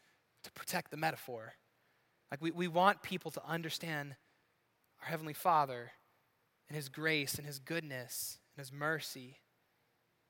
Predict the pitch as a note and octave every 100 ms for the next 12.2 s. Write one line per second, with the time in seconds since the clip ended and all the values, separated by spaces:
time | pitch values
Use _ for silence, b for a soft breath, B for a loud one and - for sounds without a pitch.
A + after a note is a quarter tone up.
0 | _ _ _ _ _ _ - D3 E3+ E3
1 | E3+ F#3+ F3 D#3 C#3 - _ _ _ _
2 | _ _ _ - F#3+ F#3+ - D#3 D#3+ D3
3 | D3+ E3 D#3 D3+ D3 D#3+ C#3+ C3+ B2 -
4 | - C#3+ C3 C3 - F3+ D3+ A#2+ B2 -
5 | _ _ _ _ _ _ _ - - C#3+
6 | F3+ F#3+ F3 E3+ E3+ E3 E3 D#3 C#3 D#3
7 | C#3 - D3+ D3 C#3 - B B D#3 F3+
8 | G#3+ G#3 F#3 F3+ F3+ F3 E3 E3 D#3 D3
9 | E3 F3+ F3 E3 F#3 F3+ G3 G3 G#3+ G#3
10 | G3+ b b b b - E3+ D#3+ F3+ F#3
11 | F#3 F3+ D#3+ D#3 D3+ - C#3 D3 C3+ B2
12 | A#2